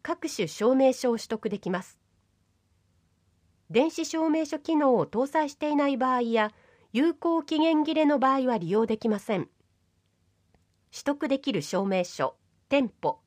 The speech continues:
時間、手数料などの詳細は、横浜市コンビニ交付で検索。亀太郎のイラストから吹き出し。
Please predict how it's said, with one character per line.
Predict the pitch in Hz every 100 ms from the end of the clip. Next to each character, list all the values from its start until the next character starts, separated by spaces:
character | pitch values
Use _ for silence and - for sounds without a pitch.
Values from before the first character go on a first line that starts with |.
| _ -
時 | 165
間、 | - 220 190 - _ _ _
手 | 240
数 | 240 339
料 | 330 302
な | 254
ど | 220 196
の | 165
詳 | - 190
細 | - 196
は、 | 170 175 - _ _ _ _ _ -
横 | 220 320 285
浜 | 294 285 277
市 | - 143 - _ _ _
コ | - 302
ン | 302
ビ | 302
ニ | 277 277 -
交 | 262 214
付 | - - _ _ -
で | 277
検 | 277 202 185
索。 | 165 - - _ _ _ _ _ _ _ _ _ _ _ _ _ _ _ _ _ _ _ _ _ _ _
亀 | 233 302
太 | 320 294
郎 | 277
の | 233
イ | 214
ラ | 226
ス | -
ト | 226
か | 202
ら | 202
吹 | - 214
き |
出 | 196
し。 | - 170